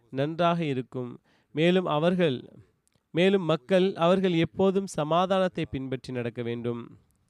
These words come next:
பணிகள் செய்து கொண்டே இருக்க வேண்டும் என்பதை நினைவூட்டிக் கொண்டே இருக்க வேண்டும். கோலன் கவுண்டி போலீஸ் டிபார்ட்மெண்ட்டிலிருந்தும் ஒரு மனிதர், லேராய்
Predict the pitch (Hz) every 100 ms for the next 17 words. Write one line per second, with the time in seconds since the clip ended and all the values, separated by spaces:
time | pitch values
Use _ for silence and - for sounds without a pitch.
0 | _ _ _ - _ _ - 151 180 185
1 | 180 165 175 185 165 147 160 135 127 127
2 | 131 160 175 156 131 123 123 127 120 127
3 | 151 165 147 139 - 127 127 139 113 127
4 | 117 117 113 113 - 104 _ _ _ 107
5 | 104 101 _ _ _ _ _ _ _ -
6 | 170 185 180 185 - 160 180 185 190 -
7 | 170 175 - 160 156 147 147 147 143 139
8 | 135 135 135 175 151 147 139 127 139 143
9 | 135 151 _ _ _ - 143 170 165 156
10 | 160